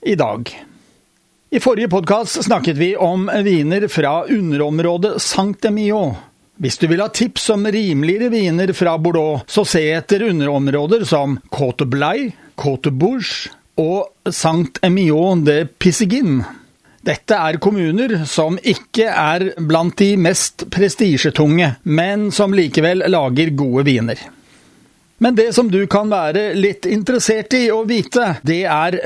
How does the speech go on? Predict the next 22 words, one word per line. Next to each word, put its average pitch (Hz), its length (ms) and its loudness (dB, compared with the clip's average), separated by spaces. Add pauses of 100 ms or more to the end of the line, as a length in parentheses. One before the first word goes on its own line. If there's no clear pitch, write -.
(140)
hvordan 170 460 0 (100)
Bordeaux-viner 196 720 0
smaker. 262 640 -2 (320)
Ikke 202 300 0
minst 165 420 -2
slik 151 320 0
at 160 160 2
du 175 80 0
selv 131 400 0
kan 147 240 0
vurdere. 131 460 0 (420)
Er 202 240 0
dette 196 400 0
noe 170 400 0
som 175 160 2
jeg 147 320 0
kommer 131 240 2
til 143 180 2
å 143 60 0
sette 131 240 2
pris 120 320 -2
på? 127 140 -4